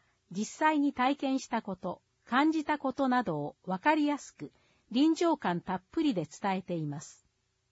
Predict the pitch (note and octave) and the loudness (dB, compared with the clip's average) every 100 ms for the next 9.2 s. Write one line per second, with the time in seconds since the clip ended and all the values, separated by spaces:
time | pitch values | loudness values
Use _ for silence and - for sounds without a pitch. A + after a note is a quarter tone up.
0 | _ _ _ _ _ - D4 E4 D#4+ D#4 | _ _ _ _ _ -2 2 4 2 0
1 | D#4 D4 G3+ D#3 D3 D#3 D#3+ D3 - - | 0 2 2 -2 -4 -4 -6 -8 -12 -20
2 | _ _ _ _ _ _ A#3+ C#4+ - - | _ _ _ _ _ _ -4 -2 -6 -6
3 | - - _ _ - - D4+ D#4+ C#4 A3+ | -6 -6 _ _ -8 0 2 2 0 -2
4 | - D#3 - _ - D#4 E4 - - B3 | -6 -12 -14 _ 0 0 -2 -8 -8 -4
5 | A#3 D4 C#4 G3+ D#3 C#3+ - F#3+ - E3+ | 2 2 2 -2 -4 -6 -6 -6 -4 -8
6 | - C#3+ - _ _ _ _ _ _ _ | -8 -14 -14 _ _ _ _ _ _ _
7 | _ _ _ - A#3 C#4 C#4 - - G#3+ | _ _ _ 0 2 4 2 -2 -6 -6
8 | - _ _ _ _ _ B3 D4+ C#4 - | -8 _ _ _ _ _ 4 4 4 2
9 | D#3+ - | -6 -6